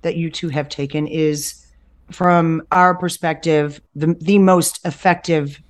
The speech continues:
that has been seen to consciously become aware of this and move through them. This is absolutely a foundation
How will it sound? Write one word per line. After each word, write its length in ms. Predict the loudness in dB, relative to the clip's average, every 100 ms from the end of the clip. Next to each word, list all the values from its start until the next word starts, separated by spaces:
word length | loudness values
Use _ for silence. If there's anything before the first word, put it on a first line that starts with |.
| _ _ -16
that 420 | -14 -2 0 0
has 260 | 0 -2 -2
been 180 | -4
seen 580 | -4 -2 -2 0 0 -4 _ _ _
to 200 | -4 -4
consciously 1200 | -4 -8 0 2 2 -2 -6 -4 -2 0 -2 -6 _ _
become 320 | -8 -2 -2
aware 320 | -2 -2 -2 -2
of 140 | -4
this 300 | -6 -6 -10 _ _ -6
and 440 | -4 -2 -4 -6
move 500 | -4 -4 -4 -8 -18 _ -14
through 240 | -8 -8
them. 220 | -8 -14 -20 _ _ _ _ _ _ _ _ _ _ _ _
This 360 | -2 2 4 2
is 200 | -2 -4 -10 _ 2
absolutely 1400 | 4 2 -4 -6 -6 -8 -6 -2 -2 -2 -6 -6 -6 -10 _ _ _
a 460 | -2 0 2 0 -2 -6
foundation 920 | 0 0 2 0 0 -2 -2 -4